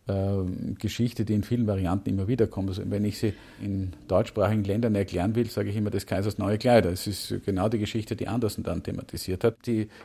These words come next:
Möglichkeit, äh, einer, äh, kollektiven, äh, Psychose, die, die ich dadurch auslöse, dass ich sage, Sie wissen zwar genau, dass ich ein Idiot bin, aber wenn Sie sagen, geben Sie damit zu, dass Sie ein Verbrecher sind. Was dazu führt, dass niemand sich traut, es zu sagen, ja, äh,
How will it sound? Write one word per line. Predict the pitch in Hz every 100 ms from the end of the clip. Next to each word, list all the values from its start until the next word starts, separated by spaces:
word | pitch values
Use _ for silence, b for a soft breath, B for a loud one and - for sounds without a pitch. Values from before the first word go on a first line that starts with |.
| B
Möglichkeit, | 120 131 135 - 139 127 - -
äh, | 113 110 113 110 - -
einer, | 98 110 107
äh, | - - 107 101
kollektiven, | - 143 135 127 131 127 117 110 b b b b
äh, | - 107 107 104 101 - - - - -
Psychose, | - 127 - 120 143 156
die, | - 107
die | 117
ich | 107
dadurch | 113 113 139 -
auslöse, | 85 117 131 131 143 131
dass | 113 117
ich | 117
sage, | - 113
Sie | - 110
wissen | 135 127
zwar | 120 120
genau, | 110 101 127
dass | 127
ich | 117 117
ein | 104
Idiot | 98 131 -
bin, | 123
aber | 104 101
wenn | 110
Sie | - 95
sagen, | - 104 180 165 117
geben | 120 139
Sie | 131
damit | 127 110 110 -
zu, | 135
dass | 123 -
Sie |
ein | 110
Verbrecher | 123 98 90 92
sind. | - -
Was | 117
dazu | 113 107
führt, | 131 147 131
dass | 120
niemand | 156 175 151
sich | 131
traut, | - 107 127 139
es | 131
zu | -
sagen, | 120 117 92 90 85
ja, | 107 131
äh, | 123 110